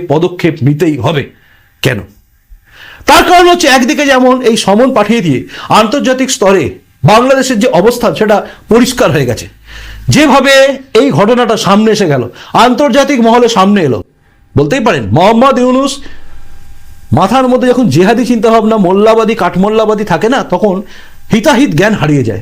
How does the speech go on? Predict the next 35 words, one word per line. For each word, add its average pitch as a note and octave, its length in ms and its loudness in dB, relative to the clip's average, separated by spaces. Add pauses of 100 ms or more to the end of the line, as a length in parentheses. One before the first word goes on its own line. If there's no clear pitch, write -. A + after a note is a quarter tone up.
(100)
ভাবে G#3 220 0
আমি C#4 140 4
যেটা C#4+ 200 0
করছি C#4+ 240 -2
সেটাই C4 240 0
ঠিক, C3+ 140 -6 (520)
আর C#3+ 80 -4
সেটা F#3 180 -2
করতে F#3+ 300 -2
গিয়ে F3+ 220 0 (300)
গাড্ডায় E3 340 0
পড়ে A#2+ 180 -4
গেছে। G#2+ 160 -6 (400)
কারণ C4 160 2
এটা C#4 180 2
করার D4 260 2
সঙ্গে D4 200 0
সঙ্গে C#4 200 -2
গোটা B3+ 180 0
বিশ্ব A3 300 -2
জুড়ে D#3 200 0 (220)
সবাই G3 240 0
জানলো F3 300 0 (680)
যে B3+ 60 0 (120)
ভারতবর্ষের C#4+ 800 2
সঙ্গে C4+ 240 2 (200)
বাংলাদেশের A3+ 580 0
সম্পর্ক A3+ 360 -2
যেটা F#3+ 260 -4
ছিল, G#3 160 0 (920)
সেটাকে F#3+ 280 -2
এরা D#3 180 -2
নষ্ট C3+ 160 -4
করতে G#2 240 -6
চাইছে। - 260 -10